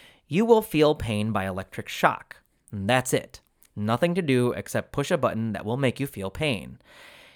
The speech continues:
Here's the kicker. Something like sixty percent of men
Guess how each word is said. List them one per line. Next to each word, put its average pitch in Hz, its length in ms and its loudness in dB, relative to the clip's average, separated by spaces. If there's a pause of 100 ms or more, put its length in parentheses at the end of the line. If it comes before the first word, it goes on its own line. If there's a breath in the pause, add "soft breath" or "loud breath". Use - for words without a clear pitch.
Here's 185 300 2
the 156 80 4
kicker. - 520 -2 (440 soft breath)
Something 175 380 -2
like 151 240 4
sixty - 500 -4
percent 120 520 -2
of 113 180 -6
men 117 540 -4